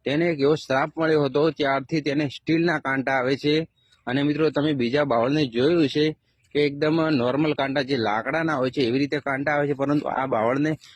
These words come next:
સ્ટીલના કાંટા આવે છે. તમને એકવાર બતાવી દઉં એટલે વિશ્વાસ આવી જશે કે ભાઈ ખરેખર આ બાવળને એક એવો શ્રાપ મળ્યો હતો અને તેને ત્યારથી સ્ટીલના કાંટા આવે છે મિત્રો. અને આ એક બાવળ ભયાનક જગ્યા એટલે કે જંગલમાં આવી ગયો છે.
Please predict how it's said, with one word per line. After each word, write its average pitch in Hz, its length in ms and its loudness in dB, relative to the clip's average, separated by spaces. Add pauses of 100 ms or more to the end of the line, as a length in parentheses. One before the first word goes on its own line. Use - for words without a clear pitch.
સ્ટીલના 156 500 -2
કાંટા 135 400 0
આવે 143 180 2
છે. 147 120 -2
તમને 147 260 0
એકવાર 143 220 0
બતાવી 156 460 0
દઉં 160 120 4
એટલે 147 140 0
વિશ્વાસ 147 400 0
આવી 143 200 0
જશે 143 140 -2
કે 147 100 -2
ભાઈ 123 280 -2
ખરેખર 151 480 -2 (420)
આ 135 100 0
બાવળને 131 440 0
એક 139 100 -4
એવો 139 120 -2
શ્રાપ 131 340 -2
મળ્યો 160 280 0
હતો 147 320 -2 (360)
અને 143 320 -2
તેને 135 300 0
ત્યારથી 131 420 -2
સ્ટીલના 143 480 -4
કાંટા 131 360 -6
આવે 143 200 -2
છે 143 80 -4
મિત્રો. 143 380 0 (300)
અને 143 320 -4
આ 135 200 -4
એક 143 160 -4
બાવળ 120 400 -2
ભયાનક 131 460 -2
જગ્યા 143 500 0
એટલે 139 180 -4
કે 139 140 -2
જંગલમાં 139 560 0
આવી 135 200 -2
ગયો 131 180 0
છે. 135 220 -2